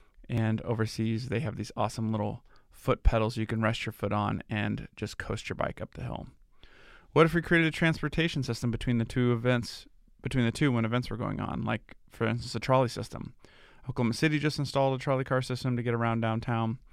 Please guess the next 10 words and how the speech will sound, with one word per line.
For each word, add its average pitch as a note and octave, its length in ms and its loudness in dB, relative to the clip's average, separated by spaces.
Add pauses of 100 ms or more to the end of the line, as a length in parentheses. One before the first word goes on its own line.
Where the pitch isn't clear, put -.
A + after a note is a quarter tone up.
(340)
and B2 220 0
so A2 140 0
did B2 120 -4
Kansas G#2+ 320 -2
City. G#2+ 380 -2 (720)
Uh, A2 280 -4
both A2 420 0
are - 140 -2
pretty - 260 -4
awesome. - 540 -4